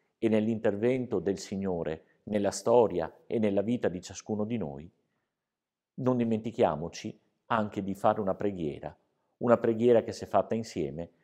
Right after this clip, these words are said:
diventa ancora più bella e sicuramente bene accetta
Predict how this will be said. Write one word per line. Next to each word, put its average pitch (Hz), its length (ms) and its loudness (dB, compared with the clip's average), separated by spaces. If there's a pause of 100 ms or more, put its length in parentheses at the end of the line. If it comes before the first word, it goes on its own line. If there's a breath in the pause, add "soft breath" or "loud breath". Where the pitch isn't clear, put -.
(120)
diventa 107 400 2
ancora 104 320 0
più 127 160 -4
bella 73 460 -6 (340)
e 117 100 -2
sicuramente 98 920 -4 (420)
bene 110 480 2
accetta 82 680 -8